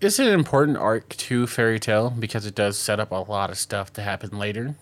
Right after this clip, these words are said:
um, especially 'cause it gives us the introduction to one of our main characters, Wendy Marvell, and also brings back,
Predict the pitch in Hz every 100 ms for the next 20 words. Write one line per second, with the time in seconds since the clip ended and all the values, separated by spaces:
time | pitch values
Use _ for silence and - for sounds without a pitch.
0 | - 107 101 - 104 98 98 107 98 95
1 | 92 98 107 - 107 107 104 - 107 107
2 | 107 101 101 101 98 104 120 101 151 160
3 | - 110 147 175 156 101 107 90 107 131
4 | 139 135 120 - - _ - - 123 123
5 | 135 143 120 127 131 110 120 120 -